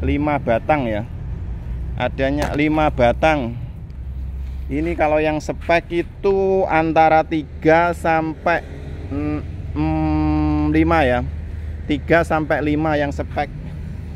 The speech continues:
Ini speknya kayak gini ya. Baru muncul bunganya. Ini spek ya, spek ya. Kondisi rimbun.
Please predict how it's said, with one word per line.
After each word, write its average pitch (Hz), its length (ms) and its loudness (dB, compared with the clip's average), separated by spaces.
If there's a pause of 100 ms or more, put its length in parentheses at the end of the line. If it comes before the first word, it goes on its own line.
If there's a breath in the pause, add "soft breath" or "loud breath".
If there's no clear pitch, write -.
(160)
Ini 160 80 -8
speknya 160 560 -6
kayak 156 240 -2
gini 147 320 -4
ya. 127 160 0 (720)
Baru 131 320 -2
muncul 156 480 -4 (1700)
bunganya. 135 640 0 (1400)
Ini 151 480 -6
spek 165 400 -6
ya, 135 160 0
spek 143 400 -6
ya. 135 240 0 (960)
Kondisi 160 400 -2
rimbun. 196 480 0